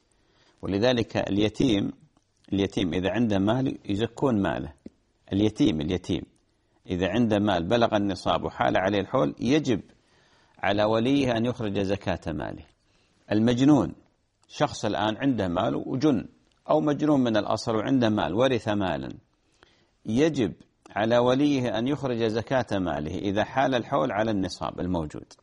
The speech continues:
فأخت الفاضلة، ذكرك يعني أنت مطلقة، هذا وصف ما يؤثر في الزكاة. ذكر عندك، آه، أولاد تصرفين عليه،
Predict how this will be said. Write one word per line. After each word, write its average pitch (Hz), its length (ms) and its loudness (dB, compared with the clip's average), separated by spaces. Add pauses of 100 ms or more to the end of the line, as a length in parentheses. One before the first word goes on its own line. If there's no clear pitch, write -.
(560)
فأخت 107 400 -4
الفاضلة، 120 600 2
ذكرك 131 560 -2
يعني 101 320 0
أنت 120 160 -4
مطلقة، 110 800 0 (160)
هذا 120 240 -2
وصف - 500 -2 (400)
ما 143 180 2
يؤثر 160 480 2 (180)
في - 120 -12
الزكاة. 117 600 -2
ذكر 127 300 -4
عندك، 123 380 -2
آه، 110 160 4
أولاد 113 500 2
تصرفين 107 420 -8
عليه، 104 220 0